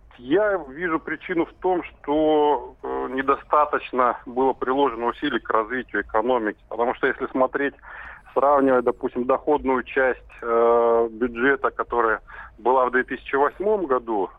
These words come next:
до того, как наш действующий губернатор приступил к власти, и, допустим, э, результаты две тысячи шестнадцатого года, и учесть эффект инфляции, то получится, что на самом деле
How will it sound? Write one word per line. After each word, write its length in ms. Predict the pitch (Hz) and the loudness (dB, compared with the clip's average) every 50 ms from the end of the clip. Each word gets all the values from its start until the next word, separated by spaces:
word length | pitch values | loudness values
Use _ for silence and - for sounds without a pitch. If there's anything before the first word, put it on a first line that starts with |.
| _ _ | _ _
до 280 | 107 110 113 123 120 117 | -18 -4 -2 -2 -2 2
того, 240 | - 117 110 110 | 0 0 0 0
как 260 | 98 98 - - - - | -2 -4 -8 -8 -6 -2
наш 220 | 110 110 104 104 | -2 0 -2 -2
действующий 420 | 110 110 101 - - 98 - - | -6 -10 -8 -8 -10 -8 -8 -8
губернатор 640 | 101 107 113 110 113 117 117 117 110 107 104 98 - | -6 -6 -6 -2 -2 0 0 0 0 0 -2 -6 -6
приступил 520 | - 110 - - - - - - 110 98 | -8 -10 -12 -12 -16 -14 -8 -6 -6 -6
к 120 | - - - | -6 -4 0
власти, 480 | 104 104 104 95 - - - 95 87 - - - - - - - - _ - - | 0 2 2 0 -2 -8 -18 -20 -20 -18 -20 -18 -18 -18 -18 -20 -20 _ -10 -4
и, 160 | 135 151 156 | -2 -2 0
допустим, 720 | 139 139 139 - - 156 147 - - 139 135 143 131 131 | 0 -2 -4 -2 -6 -6 -6 -4 -4 -4 -2 0 0 2
э, 280 | 131 131 131 131 127 | 2 2 2 0 -2
результаты 500 | 123 127 123 127 123 - 147 139 - 143 | -4 -6 -10 -6 -2 0 0 0 0 -2
две 160 | 127 123 127 - | -4 -6 -12 -12
тысячи 280 | - 135 - - 139 - | -12 -14 -10 -10 -10 -6
шестнадцатого 760 | - 151 - - 180 190 190 - - - - 127 117 117 120 | -6 -6 -2 0 0 0 0 -2 -4 -2 0 2 2 2 2
года, 380 | 120 120 117 117 110 98 98 | 2 2 0 0 2 2 0
и 400 | 98 98 - 123 131 135 135 131 - - - _ _ - _ | -2 -2 -6 -12 -6 -4 -2 -2 -4 -4 -12 _ _ -16 _
учесть 400 | 120 123 - - 147 143 127 - - - - - _ | -12 -8 -4 -2 -2 -2 -2 -6 -12 -20 -20 -12 _
эффект 400 | - - - - 147 - - - | -8 -6 -4 -4 -4 -4 -2 -4
инфляции, 600 | 131 120 - - 156 180 190 175 175 - - 104 | -6 -4 -2 0 0 2 0 0 -2 -6 -12 -10
то 120 | - - | -10 -10
получится, 540 | 110 - 127 135 147 165 165 - - - 120 | -4 -2 0 0 0 0 -2 -4 -8 -10 -12
что 160 | - - - | -10 -10 -4
на 100 | 113 113 - - | -4 -4 0 0
самом 220 | 143 139 131 127 | 0 0 0 0
деле 280 | 131 139 127 127 113 | -2 0 0 0 -2